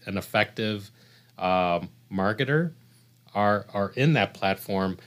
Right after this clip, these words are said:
But now fast forward to today, um, you know, there's growth, there's strength in other platforms.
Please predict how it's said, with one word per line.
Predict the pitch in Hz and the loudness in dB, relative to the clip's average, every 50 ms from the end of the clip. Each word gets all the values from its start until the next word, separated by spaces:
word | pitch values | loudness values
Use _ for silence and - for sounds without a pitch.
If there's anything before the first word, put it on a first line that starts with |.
| - _ _ - | -20 _ _ 0
But | - 101 95 | 2 2 4
now | 104 117 131 139 131 | 4 4 4 4 2
fast | - - 135 123 120 - - | 4 4 4 4 4 4 2
forward | - 131 120 120 117 95 | 2 4 4 4 2 0
to | - - 120 113 110 | -2 0 0 0 0
today, | 104 - - 110 95 87 104 117 151 190 175 127 104 101 95 98 95 - - - - - - - - _ _ - | 0 -4 -4 -6 -4 0 0 2 2 4 4 4 4 2 2 0 -2 -6 -16 -20 -20 -20 -20 -20 -20 _ _ -4
um, | - 104 104 107 107 104 101 101 101 101 98 98 - - _ _ _ _ _ | -2 2 2 4 4 4 4 2 2 0 -2 -6 -10 -20 _ _ _ _ _
you | - 107 104 | -4 0 2
know, | 104 104 | 2 2
there's | 95 113 113 110 - | 4 4 4 2 2
growth, | - - 107 120 123 135 - - | 0 0 4 4 4 4 4 4
there's | 123 120 110 - | 2 4 4 2
strength | - - 135 139 160 170 180 - - | 0 4 6 6 6 6 6 4 2
in | 151 139 127 | 0 0 2
other | 123 123 123 131 127 123 | 2 2 2 4 2 2
platforms. | 120 - - - 127 139 147 - - - 107 104 104 113 135 151 - - | 0 -2 0 2 4 4 4 2 0 -2 0 0 0 0 -2 -4 -4 -8